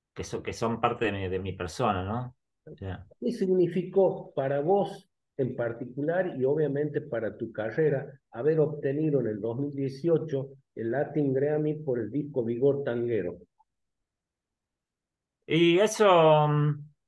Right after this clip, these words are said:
Speaker 1: sí, es un reconocimiento, era un grupo que en el, en el que yo tocaba, es el grupo de Pedro Giraudo, que es un contrabajista
Speaker 2: Perfecto.
Speaker 1: cordobés, y, mm,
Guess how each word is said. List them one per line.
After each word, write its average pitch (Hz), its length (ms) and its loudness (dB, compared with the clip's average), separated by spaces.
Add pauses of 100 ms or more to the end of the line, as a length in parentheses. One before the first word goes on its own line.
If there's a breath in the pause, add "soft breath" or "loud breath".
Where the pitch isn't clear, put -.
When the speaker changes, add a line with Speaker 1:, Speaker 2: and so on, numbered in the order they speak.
(680)
Speaker 1:
sí, 214 180 0
es 196 200 2
un 208 100 -2
reconocimiento, 165 680 0
era 185 100 4
un 180 120 0
grupo 180 360 4
que 170 80 -2
en 143 60 -2
el, 135 180 -2
en 120 140 -2
el 120 140 0
que 117 100 -2
yo 139 160 0
tocaba, 131 720 6
es 104 120 -12
el 113 80 2
grupo 120 260 0
de 107 80 0
Pedro 123 240 2
Giraudo, 117 460 4
que 101 80 -6
es - 80 -12
un 107 80 -10
contrabajista 101 720 -2
Speaker 2:
Perfecto. 95 160 -2
Speaker 1:
cordobés, 104 600 -2 (680)
y, 95 400 -2
mm, 87 360 -4